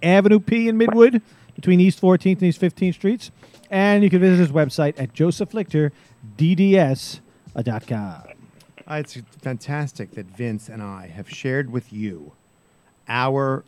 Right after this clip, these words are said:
Speaker 2: advertiser's attempt to keep you healthy and in your home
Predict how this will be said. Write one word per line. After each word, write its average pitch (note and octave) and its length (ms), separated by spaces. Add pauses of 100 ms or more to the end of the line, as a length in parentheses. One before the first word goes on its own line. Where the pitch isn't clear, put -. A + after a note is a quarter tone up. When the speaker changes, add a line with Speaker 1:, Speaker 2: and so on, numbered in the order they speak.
(160)
Speaker 2:
advertiser's A#2+ 840
attempt G#2 400
to A2+ 60
keep - 280
you A2+ 100
healthy A#2+ 460
and G#2 160
in G#2+ 80
your G#2+ 140
home F2 420